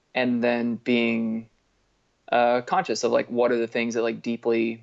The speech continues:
bring me joy, um, and what are the things that are just nice to have, um, and being, I think, more and more aware as time goes, goes on, especially thinking about being a dad, of, like,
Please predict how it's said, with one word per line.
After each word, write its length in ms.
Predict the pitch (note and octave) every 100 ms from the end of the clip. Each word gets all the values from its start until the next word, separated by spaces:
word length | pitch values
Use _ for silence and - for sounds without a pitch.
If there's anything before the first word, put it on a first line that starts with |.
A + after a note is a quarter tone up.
| _
bring 260 | - A#2+ A#2
me 120 | A#2
joy, 420 | G#2+ G#2 A2 E3+ - _ _ _ _ -
um, 480 | A#2 A2 A2+ A2 A2 _
and 160 | C3 B2+
what 100 | B2+
are 60 |
the 80 | B2+
things 160 | C3 C3
that 100 | C3+
are 80 | C3
just 180 | C#3+
nice 200 | D3 C#3+
to 100 | D#3+
have, 260 | D#3 C3 B2+ _ _ -
um, 460 | B2 A2+ A2+ A2 - _ _ _ _ _ - -
and 180 | C3 B2
being, 280 | C3 B2 A#2
I 80 |
think, 120 | B2 -
more 260 | B2 A#2+
and 100 | A#2
more 640 | A#2 A2+ A#2 A#2 A2+ A#2 _ _ _ _ _ _ _ _ -
aware 580 | A#2 A2 A2+ G#2+ C3+ D#3+
as 100 | D#3+
time 220 | A2+ A2
goes, 260 | A2 A2 - B2 A2
goes 220 | - A2+ G#2+
on, 280 | A2 F3+
especially 340 | C3+ - A2+ A2
thinking 140 | A2+
about 140 | G#2+ -
being 160 | A2
a 40 | G#2+
dad, 340 | A2+ A#2 A#2
of, 80 | A2+
like, 300 | A2+ A2